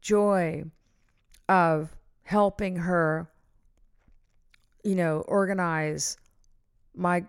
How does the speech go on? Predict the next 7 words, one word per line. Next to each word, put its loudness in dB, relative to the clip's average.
her -2
son's, -4
my -4
grandson's -4
playroom, 0
it -4
just, -6